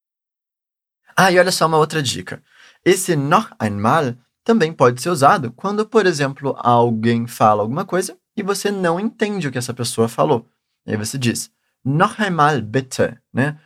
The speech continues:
"Mais uma vez, por favor, de novo, por favor."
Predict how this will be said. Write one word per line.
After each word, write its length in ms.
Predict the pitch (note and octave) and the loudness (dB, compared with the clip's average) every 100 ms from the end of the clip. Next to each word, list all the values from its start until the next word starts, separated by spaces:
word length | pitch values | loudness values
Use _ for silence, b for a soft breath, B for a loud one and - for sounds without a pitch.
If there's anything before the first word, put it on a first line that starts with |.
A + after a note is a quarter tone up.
| _ | _
"Mais 280 | C3 E3 F3+ | 0 0 0
uma 180 | F3+ F3 | 0 0
vez, 400 | C3 D#3 D#3 - | 0 -2 -4 -8
por 140 | C#3 | -6
favor, 500 | - C3 A#2 C3 A#2 b b | -2 -2 0 0 -2 b b
de 180 | A2+ C#3 | -4 0
novo, 520 | D3+ C3 E3 D3 G#2+ | 2 2 2 -2 -8
por 160 | - A#2+ | -10 -6
favor." 440 | C#3 B2+ A2 A2+ | -4 0 0 0